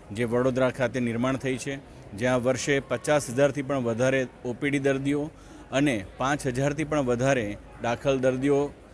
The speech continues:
જેમના વર્ષે બે હજારથી પણ વધારે સર્જરીઝ કરવામાં આવે છે અને એની અંદર બધી જ આધુનિક સુવિધાઓ ઉપલબ્ધ છે, જેમાં કેથ લેબ અને બાયપાસ સર્જરી માટેના અદ્યતન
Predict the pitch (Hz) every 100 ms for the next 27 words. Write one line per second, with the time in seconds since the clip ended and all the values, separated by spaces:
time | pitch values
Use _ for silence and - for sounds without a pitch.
0 | - 92 123 135 151 156 151 - - -
1 | - - 120 139 - 160 147 156 147 131
2 | 151 151 151 147 120 120 139 143 139 123
3 | 120 127 143 127 123 127 131 117 139 139
4 | 156 - - - - - 127 147 156 -
5 | 139 151 156 160 160 156 139 123 156 156
6 | 117 120 131 156 151 139 143 135 143 127
7 | 113 139 135 143 135 107 110 - - -
8 | 120 127 131 127 120 - 143 147 143 -
9 | - - 113 123 127 123 - 120 123 147
10 | 143 - 127 123 131 127 120 135 135 120
11 | 104 - - - - 131 113 143 156 160
12 | 156